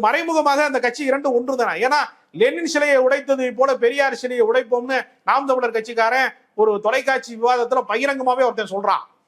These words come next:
ஒரு கூலிப்படை தலைவர்களை போல இவங்க எல்லாம் மாறிட்டாங்க. ஒரு கும்பல் வந்துட்டான். இவங்க யாருக்குமே அரசியல் கிடையாது. அரசியலின் பேரால ஒரு புரோக்கர் வேலை பாக்குறாங்க. யாராவது போய் இது வரைக்கும் தமிழ்நாட்டுல வந்து சங்கி என்றால் சக தோழன் என்று அர்த்தம் யாராவது பேசியிருக்கானா அதுக்கு முன்னாடியே?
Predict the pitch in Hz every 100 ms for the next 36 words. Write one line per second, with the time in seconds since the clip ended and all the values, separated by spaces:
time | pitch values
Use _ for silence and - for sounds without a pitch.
0 | _ _ 185 208 294 339 330 254 214 240
1 | 254 233 220 196 226 185 170 175 147 160
2 | 135 113 87 - _ - 247 208 254 320
3 | 311 226 226 208 147 - _ _ _ 190
4 | 233 202 190 247 311 269 277 214 226 247
5 | 208 143 - _ - - 226 240 277 262
6 | 247 180 208 233 202 233 311 233 - 208
7 | 254 247 202 190 156 147 131 101 _ _
8 | _ _ 139 202 233 254 220 220 202 214
9 | 220 196 190 214 196 180 175 180 202 180
10 | 170 _ _ - 202 240 247 233 208 208
11 | 196 175 208 180 185 214 196 175 170 151
12 | 151 156 135 _ _ _ _ _ _ 147
13 | 185 208 202 214 214 165 156 135 143 139
14 | 156